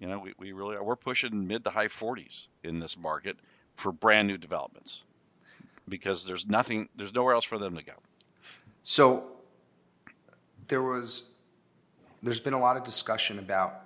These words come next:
Speaker 2: annual increases on rents. One of the things you brought up is interesting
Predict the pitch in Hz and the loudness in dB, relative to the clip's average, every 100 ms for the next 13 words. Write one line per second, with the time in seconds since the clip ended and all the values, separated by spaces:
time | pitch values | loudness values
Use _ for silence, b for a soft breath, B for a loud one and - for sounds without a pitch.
0 | - 107 107 104 95 104 104 - 110 - | -4 0 0 -2 -10 -10 -12 -10 -6 -4
1 | 131 123 120 139 151 - - - - _ | 0 0 0 -2 -4 -2 -2 -4 -16 _
2 | _ _ _ _ _ _ _ _ _ _ | _ _ _ _ _ _ _ _ _ _
3 | _ _ _ _ _ _ _ _ _ _ | _ _ _ _ _ _ _ _ _ _
4 | _ _ _ _ _ _ _ _ 113 131 | _ _ _ _ _ _ _ _ 2 4
5 | 156 127 - 120 113 104 113 110 - - | 4 0 -6 -8 -8 -4 0 0 -2 -6
6 | 123 139 - - 90 87 92 | -6 -6 -4 -4 -6 -10 -14